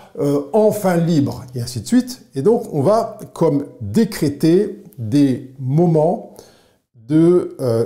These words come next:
liberté. Est-ce que cette liberté est réelle ? Est-ce que c'est cette liberté dont il est question quand on parle de liberté fondamentale ? Bien sûr que non. Sauf que, vous allez dire, tiens, c'est, oui, oui, c'est, c'est que des mots. Sauf que les mots, d'où ils viennent ?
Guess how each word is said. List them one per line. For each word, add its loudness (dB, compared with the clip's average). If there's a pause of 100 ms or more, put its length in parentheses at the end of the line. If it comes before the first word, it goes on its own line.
(120)
liberté. 0
Est-ce -10
que -2
cette -2
liberté 2
est 4
réelle ? 0
Est-ce -8
que 0
c'est 0
cette -2
liberté 0
dont 0
il -2
est -2
question -2
quand -8
on -4
parle -2
de -4 (360)
liberté -2
fondamentale ? -4
Bien -4
sûr -4
que -4
non. -4 (420)
Sauf -2
que, 2 (400)
vous -8
allez -4
dire, 0
tiens, -2
c'est, -8
oui, -6
oui, -10
c'est, -16
c'est -10
que -4
des 2
mots. 0 (260)
Sauf -8
que -8
les -2
mots, -2
d'où -2
ils 0
viennent ? -8